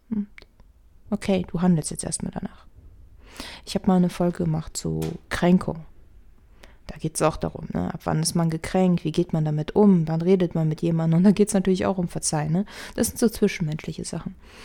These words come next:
Denn beim Verzeihen geht's, ich sehe das immer so in zwei Ebenen. Es gibt einmal so dieses Zwischenmenschliche natürlich, ne? Denn du darfst gekränkt sein.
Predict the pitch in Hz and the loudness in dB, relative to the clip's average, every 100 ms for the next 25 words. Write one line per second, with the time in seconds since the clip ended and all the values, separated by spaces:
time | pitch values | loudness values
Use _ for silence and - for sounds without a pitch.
0 | - 208 - 190 190 190 190 - 196 190 | -20 -8 2 4 4 4 0 -2 -2 -2
1 | 196 - 202 202 196 - 190 - - - | -2 0 2 2 2 0 -4 -6 -12 -20
2 | - - - 202 - 233 196 190 175 170 | -20 -20 -8 -6 0 0 2 0 0 0
3 | 165 - 147 147 147 - 160 165 _ - | -2 -2 -4 -10 -14 -14 -14 -16 _ -20
4 | _ - - - - - - 190 190 175 | _ -20 -20 -16 -10 -4 2 4 4 2
5 | 175 170 170 190 - - 170 160 160 - | 0 0 -4 -8 -12 -8 -8 -8 -12 -12
6 | - - 185 - 220 220 220 220 208 214 | -10 -2 -2 2 2 2 0 -2 -4 -2
7 | 208 202 208 202 202 - - - _ _ | -4 -4 -4 -2 -4 -6 -20 -20 _ _
8 | - 160 180 185 156 156 156 156 208 220 | -6 -2 -2 -4 -4 -4 -2 0 0 0
9 | 220 - 147 147 - 156 | -4 -4 -6 -8 -10 -12